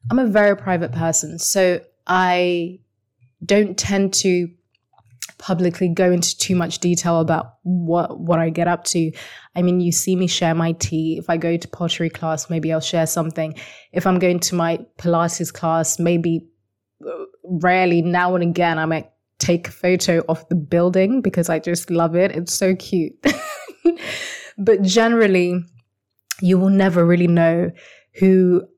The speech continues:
I'm dating or the specifics of it or what I get up to. Um, and I will always hold that close to me because I'm just a private person. But at the same time, when I sit down and record this,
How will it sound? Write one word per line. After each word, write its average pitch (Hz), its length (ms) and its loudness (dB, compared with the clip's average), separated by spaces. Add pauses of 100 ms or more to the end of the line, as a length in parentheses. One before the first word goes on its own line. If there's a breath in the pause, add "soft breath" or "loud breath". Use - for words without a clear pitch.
(460)
I'm 170 280 4
dating 170 640 2
or 175 180 -2
the 170 100 -2
specifics - 960 -2
of 165 220 -2
it 170 160 -2
or 180 120 -4
what 170 200 2
I 165 80 0
get 160 180 0
up 165 180 -4
to. 165 240 -2 (440 loud breath)
Um, 165 400 0
and 190 100 2
I 185 80 4
will 190 300 4
always 208 320 6
hold 180 240 2
that 170 140 0
close 170 280 0
to - 80 -4
me 160 100 0
because 165 260 -4
I'm 160 140 -2
just 160 360 -4
a - 40 -8
private 160 360 -2
person. 170 420 0
But 165 180 0
at 196 180 -2
the 202 80 -2
same 190 260 0
time, 165 300 -4
when 170 120 0
I 175 100 0
sit 170 300 -2
down 165 260 0
and 160 120 -4
record 185 460 0
this, 165 300 0